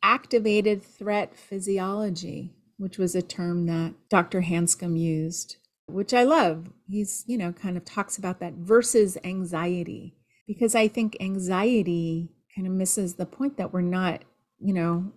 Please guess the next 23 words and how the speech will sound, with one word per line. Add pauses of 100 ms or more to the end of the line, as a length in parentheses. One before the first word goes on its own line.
(160)
we're
not
really
talking
about
the
physiology
of
it,
whereas
it, (180)
activated
threat
physiology
has
within
its
title (440)
what
it
is. (140)
And
one